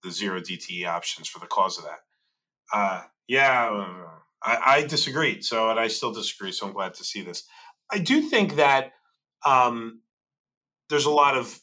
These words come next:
value and utility for zero day slow expiration options. I mean, that we, we like them, we trade them, you know, in some of our strategies, uh, whether you're going long or short. I mean, it, it's one of those things that,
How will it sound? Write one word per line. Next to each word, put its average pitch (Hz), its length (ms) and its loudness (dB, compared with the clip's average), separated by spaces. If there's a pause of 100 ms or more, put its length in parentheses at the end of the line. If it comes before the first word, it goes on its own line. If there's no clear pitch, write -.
(120)
value 131 760 2
and 113 440 -2
utility 151 760 0
for 135 180 -8
zero 110 520 -2 (540)
day 113 160 -2
slow 110 240 -2
expiration 101 480 -6
options. 160 640 -2
I 117 80 -6
mean, 117 220 -4
that 120 300 -2 (540)
we, 156 200 -2
we 165 520 -4
like 123 300 2
them, 135 220 0
we 147 120 -2
trade 135 360 0
them, 143 420 0
you 135 100 -4
know, 127 280 0
in 120 260 -8
some 120 220 -2
of 117 100 0
our 113 140 2
strategies, 110 800 -6 (500)
uh, 110 460 4
whether 107 240 2
you're 104 120 0
going 98 220 0
long 104 260 0
or 98 160 2
short. - 460 -2 (100)
I 107 80 0
mean, 107 200 -4
it, 107 160 -6
it's 107 260 -12
one 110 80 -2
of 110 100 -2
those 104 220 -2
things 107 300 -4
that, 104 220 0